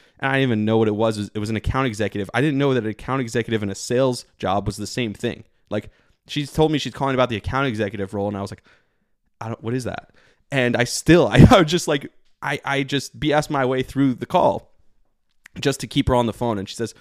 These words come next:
"Fine, you know what? Um, I'll, I'll give you this guy. H-,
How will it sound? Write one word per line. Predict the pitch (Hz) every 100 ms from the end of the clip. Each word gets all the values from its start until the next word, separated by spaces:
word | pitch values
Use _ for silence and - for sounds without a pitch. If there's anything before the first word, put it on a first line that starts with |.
| _ _ _ _ _
"Fine, | 131 117
you | 107
know | 110
what? | 113 110 - _ _ _ _
Um, | 110 107 104 107 101 - _ _ _ -
I'll, | 104 101 95 95 -
I'll | 104 104
give | 113 127
you | 123
this | 110 -
guy. | 117 107 104 104 -
H-, | 110